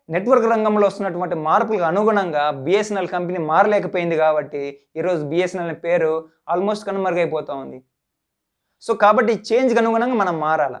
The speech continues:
మారకపోతే కష్టం. కాబట్టి మన జీవితంలో వస్తున్నటువంటి, సడన్గా ఉ-, వస్తున్నటువంటి మార్పులకు, లేదా భవిష్యత్తులో రాబోయే మార్పులకు అనుగుణంగా ఈరోజే మనం ప్లాన్ చేసుకోవాలి. ప్లాన్ చేసుకొని, "అరే, నా చుట్టుపక్కల ఏం మార్పులు వస్తూ ఉన్నాయి,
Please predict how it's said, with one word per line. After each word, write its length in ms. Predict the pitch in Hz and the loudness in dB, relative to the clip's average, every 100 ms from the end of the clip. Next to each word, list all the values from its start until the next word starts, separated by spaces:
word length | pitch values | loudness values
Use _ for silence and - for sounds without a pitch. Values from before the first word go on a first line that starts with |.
| - | -10
మారకపోతే 680 | 156 190 220 214 202 214 247 | 0 2 2 2 0 -2 -4
కష్టం. 440 | 185 147 - 123 _ _ _ _ _ | -4 -6 -8 -20 _ _ _ _ _
కాబట్టి 220 | 196 202 208 | 2 2 2
మన 140 | 196 | 0
జీవితంలో 680 | 165 226 208 226 220 214 220 220 _ _ _ | 0 0 2 2 2 2 0 -6 _ _ _
వస్తున్నటువంటి, 560 | 175 170 220 180 196 190 | -6 -2 -2 -2 -2 -2
సడన్గా 580 | 180 180 226 233 226 220 | -2 4 4 4 2 2
ఉ-, 460 | 208 202 180 170 | 2 -2 -4 -4
వస్తున్నటువంటి 640 | 170 170 190 160 175 170 170 | -6 -8 -10 -8 -8 -8 -10
మార్పులకు, 840 | 147 139 156 190 - 196 180 190 | -8 0 4 4 4 2 2 2
లేదా 180 | 175 185 | 2 0
భవిష్యత్తులో 460 | 156 180 190 190 185 | 2 0 0 0 0
రాబోయే 240 | 170 175 | 2 0
మార్పులకు 500 | 156 156 175 180 160 | 0 0 0 -2 -4
అనుగుణంగా 400 | 160 196 202 196 | -2 0 0 2
ఈరోజే 340 | 190 202 220 | 4 4 4
మనం 200 | 214 202 | 2 0
ప్లాన్ 240 | 190 185 180 | 0 -2 -2
చేసుకోవాలి. 480 | 175 175 147 123 - _ _ _ _ _ | -6 -6 -8 -8 -16 _ _ _ _ _
ప్లాన్ 300 | 165 196 226 | 2 4 6
చేసుకొని, 400 | 220 214 220 208 | 2 2 -2 0
"అరే, 340 | 165 180 226 220 - - | 0 2 2 -2 -12 -6
నా 80 | 185 | -6
చుట్టుపక్కల 580 | 185 190 196 190 226 226 | -4 -4 0 4 4 6
ఏం 300 | 190 220 220 | 6 4 4
మార్పులు 320 | 196 214 226 | 2 2 0
వస్తూ 260 | 202 - 190 | -2 0 0
ఉన్నాయి, 420 | 165 156 160 131 | -2 -6 -8 -10